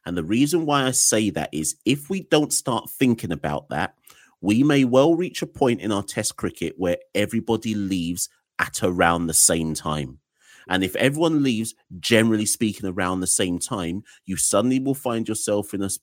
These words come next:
in a position two to three to four years from now where you're having to find three or four players to come into the side all at the same time.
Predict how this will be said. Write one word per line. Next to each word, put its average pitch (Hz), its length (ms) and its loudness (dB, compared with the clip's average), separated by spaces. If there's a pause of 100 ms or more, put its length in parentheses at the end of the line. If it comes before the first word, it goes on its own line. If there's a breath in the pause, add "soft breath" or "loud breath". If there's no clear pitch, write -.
(120)
in 98 120 -2
a 90 60 -2
position 85 560 -4
two 104 300 0
to - 160 -4
three 98 240 -2
to 92 160 -6
four 101 260 2
years 101 300 0
from 80 180 -6
now 78 280 -4 (220 loud breath)
where 98 140 2
you're 85 80 0
having 95 220 -2
to 95 100 -6
find 90 320 -2
three 113 320 0
or 104 100 4
four 110 360 4
players 85 380 -2
to - 60 -8
come 90 220 -6
into 85 200 -4
the 82 100 -4
side 82 400 -2 (320)
all 101 260 4
at - 120 -2
the - 40 -4
same 85 320 0
time. 73 360 -8